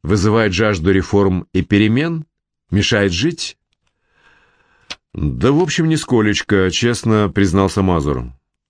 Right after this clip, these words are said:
«Вот видите, поскольку это, насколько я знаю историю, опять-таки опирается на ваши исторические традиции».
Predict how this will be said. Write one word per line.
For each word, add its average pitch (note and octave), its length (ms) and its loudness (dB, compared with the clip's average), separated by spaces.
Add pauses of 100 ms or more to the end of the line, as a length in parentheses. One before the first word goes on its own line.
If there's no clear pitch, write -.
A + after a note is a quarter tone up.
(220)
«Вот G2+ 320 0
видите, G#2+ 600 -2 (600)
поскольку A#2+ 640 0
это, F2+ 600 -4 (920)
насколько A#2 640 0
я G#2 180 0
знаю G2 360 0
историю, A2 460 0
опять-таки B2+ 500 -2
опирается A2 920 -2
на G#2 240 0
ваши A#2+ 600 -2
исторические G#2+ 760 -2
традиции». E2+ 840 -2